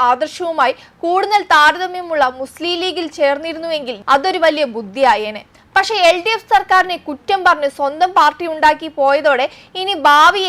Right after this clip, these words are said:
എന്ത് എന്ന വലിയ ചോദ്യചിഹ്നം ഉയരും. ധാർമ്മികതയുടെ പുറത്ത് സി പി എമ്മുകാർ കഷ്ടപ്പെട്ട് നേടിക്കൊടുത്ത നിലമ്പൂർ എം എൽ എ സ്ഥാനം അങ്ങേര് രാജിവെക്കുമോ എന്നതാണ് എല്ലാവരും ഉറ്റുനോക്കുന്നത്. സാധ്യത കുറവാണ്. ഇനിയും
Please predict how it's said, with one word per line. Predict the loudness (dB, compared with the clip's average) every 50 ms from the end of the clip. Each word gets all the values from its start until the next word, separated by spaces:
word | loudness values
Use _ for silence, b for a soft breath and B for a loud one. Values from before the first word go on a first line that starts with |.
| -4
എന്ത് | -4 -4 -4 -4 -2 -2 -2
എന്ന | -2 0 0 2 2
വലിയ | 2 2 0 -2 -6 -8 -4 -2
ചോദ്യചിഹ്നം | -2 -2 -2 -2 -6 -8 -8 -6 -6 -6 -6 -6
ഉയരും. | -6 -6 -6 -6 -8 -10 _ _ b b b b b b 2
ധാർമ്മികതയുടെ | 4 6 6 4 4 2 -2 -2 -2 -2 -2 -2 -2 -2 -2 0
പുറത്ത് | 0 -2 -2 -2 -2 -4 -4 -4 -6
സി | -8 -8 -8 -6 -6
പി | -8 -8
എമ്മുകാർ | -6 -2 2 4 4 4 4 2 B B B B 0
കഷ്ടപ്പെട്ട് | 0 0 -2 -4 -10 -8 -4 -4 -4 -2 0 0 0 0 -2 -8 -10 -4 -2
നേടിക്കൊടുത്ത | 0 0 0 -2 -4 -4 -4 -4 -4 0 0 0 0 0 B B B B
നിലമ്പൂർ | -4 -2 -2 -2 0 0 -2 -2 -2 -2 -4
എം | -2 -2 -2
എൽ | 0 0 -2
എ | 0
സ്ഥാനം | 0 0 0 2 0 -2 -4 -4 -4
അങ്ങേര് | -4 -2 -2 -2 -2 -2 0 0 2
രാജിവെക്കുമോ | 4 4 4 2 0 -4 -8 -8 -6 -6 -6 -4 -4 -4 -2 -2 -2
എന്നതാണ് | -2 0 2 2 2 0 0 -2 -4 -4
എല്ലാവരും | 0 2 2 4 2 2 -2 -6 -8 -10
ഉറ്റുനോക്കുന്നത്. | -12 -10 -10 -8 -8 -8 -8 -8 -8 -10 -8 -8 -8 -8 -10 b b b b b -6 -2
സാധ്യത | 0 2 2 0 0 -2 -2 -2 -2
കുറവാണ്. | -2 -4 -4 -4 -4 -6 -8 -8 -12 _ b b b b b b -4 -2
ഇനിയും | -2 -2 -2 -4